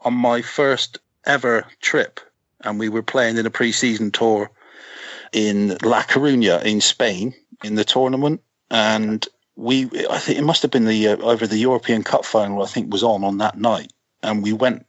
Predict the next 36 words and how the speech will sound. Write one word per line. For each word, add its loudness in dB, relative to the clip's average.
for 0
a 4
walk. 0
Bruce 2
said, 2
"Do -2
anybody 2
fancy 0
going 2
for 0
a 4
walk?" 0
Which 0
I 4
just -4
thought 0
meant 0
go -2
for -6
a -6
walk, 0
<laughs> 0
and -4
we 0
went 0
and -2
we 2
had 2
a -4
couple -2
of -8
beers, 0
that's 0
all. -8
And -2
then -6